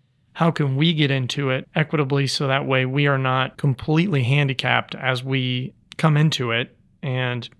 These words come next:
just digging ourselves out of a hole, you know? And whenever you have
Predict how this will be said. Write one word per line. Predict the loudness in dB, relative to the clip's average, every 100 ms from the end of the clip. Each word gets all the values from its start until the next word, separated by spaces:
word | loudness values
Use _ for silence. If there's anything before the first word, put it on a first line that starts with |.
| _
just | -6 -4
digging | 0 0 0
ourselves | 0 0 -2 0
out | -2
of | -4
a | -8 -10 -16
hole, | -2 4 4 4 -2 -10 _ _ _ _ -8
you | -4
know? | -2 -2
And | 0
whenever | 2 2 2
you | 2 0
have | 2 2 0